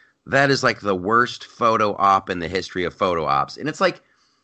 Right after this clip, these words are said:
this is not the first time this has happened. There, there was, like, Nazi flags at a Trump rally, and it turns out that dude was actually a Black Lives Matter. But you get your picture and you move on.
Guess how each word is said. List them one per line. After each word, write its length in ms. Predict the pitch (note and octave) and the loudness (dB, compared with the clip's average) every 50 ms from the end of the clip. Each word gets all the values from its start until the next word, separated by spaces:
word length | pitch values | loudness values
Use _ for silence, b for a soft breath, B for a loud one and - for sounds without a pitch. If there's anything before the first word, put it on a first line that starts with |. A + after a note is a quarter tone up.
| b b b _ | b b b _
this 160 | - E3 D3 | -6 -4 -4
is 120 | E3 D3+ C3+ | -2 2 4
not 180 | F#3 F3 - | 4 4 4
the 60 | - C3 | 2 -4
first 260 | - C3+ B2 A2+ - | 0 0 -2 0 -2
time 220 | B2 G#2+ G2+ F#2 | -2 -2 -2 -2
this 140 | F2+ E2+ - | -4 -8 -10
has 100 | D#2+ - | -12 -10
happened. 480 | E2 C#2 A1+ - _ - G1+ - - _ _ | -10 -12 -12 -12 _ -20 -20 -20 -20 _ _
There, 160 | - A2 A#2+ | -6 -6 -6
there 160 | A#2+ C3 C3+ B2+ | -2 -2 -2 -2
was, 160 | B2 G#2+ G#2+ | -2 -4 -6
like, 160 | A2 F#2 _ | -8 -8 _
Nazi 440 | G2 G2 G2 G#2 G#2 - - G2+ G2 | -4 -2 -2 -2 -2 -4 -8 -10 -10
flags 680 | - - G2 G2 F#2+ F#2 F#2+ F#2+ F2+ F2+ E2+ E2 - - - | -10 -4 -2 0 0 2 0 0 -2 -4 -6 -10 -14 -10 -8
at 120 | F#2 F2+ | -6 -6
a 60 | F2 | -6
Trump 340 | - - - F2+ F2 E2 - | -8 -6 -6 -6 -6 -4 -2
rally, 380 | F2 F2 F2 E2+ E2+ E2+ E2+ D#2+ | 0 2 2 2 0 -2 -4 -4
and 80 | D#2 | -6
it 100 | E2 D2+ | -8 -12
turns 340 | - - F2 E2+ E2+ D#2+ E2+ | -8 -6 -6 -4 -4 -4 -2
out 220 | E2+ E2 - - | -2 -2 -2 -2
that 300 | D#2 F2 F2 F2 E2+ _ | -2 -2 -2 -2 -4 _
dude 260 | - E2+ E2 E2 E2 D2+ | -8 -6 -6 -6 -8 -10
was 160 | D#2 D2+ - | -10 -8 -6
actually 400 | E2 D#2+ D#2 - - E2+ D#2+ D#2 | -6 -6 -8 -10 -14 -12 -10 -10
a 80 | D2+ | -10
Black 340 | C#2+ D2 D2+ D#2 D#2 D#2 - | -8 -6 -2 -2 -2 -2 -4
Lives 300 | D#2 D2+ D#2 E2 C#2 C#2+ | -4 -4 -4 -4 -6 -4
Matter. 400 | E2 E2 D#2+ D#2 D#2 D#2 D#2+ D#2+ _ | -4 -2 -2 0 0 0 -2 0 _
But 140 | E3 D3+ E3 | -2 -2 -2
you 80 | F#3 | -2
get 160 | - G#3 G3 C3 | -2 -2 0 0
your 120 | E3 D#3+ | -2 -2
picture 340 | C#3 C#3 C3+ C3+ - B2+ A2+ | -2 -4 -4 -4 -6 -6 -6
and 80 | G#2 | -4
you 80 | G2 F#2 | -6 -4
move 260 | F#2 F#2 F#2 F#2 E2 | -4 -4 -4 -4 -4
on. 280 | E2+ E2 D2+ C#2+ C2 | -4 -4 -4 -6 -6